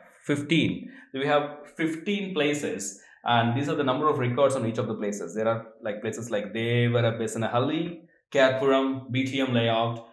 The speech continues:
and, uh, uh, uh, Data Mite's office is, is very near to the B T M layout. Actually, Electronic City, the phase one. All right, these are the different places, and there's a number of records in each of these places.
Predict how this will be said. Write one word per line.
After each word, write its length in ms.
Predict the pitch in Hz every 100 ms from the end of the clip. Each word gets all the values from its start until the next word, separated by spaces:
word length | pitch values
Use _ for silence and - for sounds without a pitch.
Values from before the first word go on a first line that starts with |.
| - _ _ _
and, 440 | 110 110 107 107 104
uh, 360 | 107 104 104 - - _ _ _
uh, 300 | - 92 87 85 - _ -
uh, 200 | 85 101
Data 200 | 113 117
Mite's 240 | 117 117
office 280 | 110 110 107
is, 100 | 104
is 320 | - - 101
very 220 | 104 104 101
near 240 | 98 95
to 100 | 98
the 80 | 92
B 140 | 92
T 100 | 90
M 120 | 85 85
layout. 320 | - - - _ _ 117
Actually, 280 | 117 120
Electronic 400 | 104 101 101 92
City, 300 | 92 104 - -
the 80 | -
phase 260 | 101 90 -
one. 220 | 87 - - _ _ -
All 80 | 135
right, 180 | 104
these 100 | 139
are 60 | 185
the 80 | 180
different 260 | 170 175
places, 360 | 170 160 175 175
and 120 | 147
there's 120 | 139
a 40 | 139
number 220 | 135 151
of 80 | 143
records 340 | 139 143 139
in 80 | 120
each 140 | 117
of 120 | 120 113
these 140 | 104
places. 500 | 87 - - - -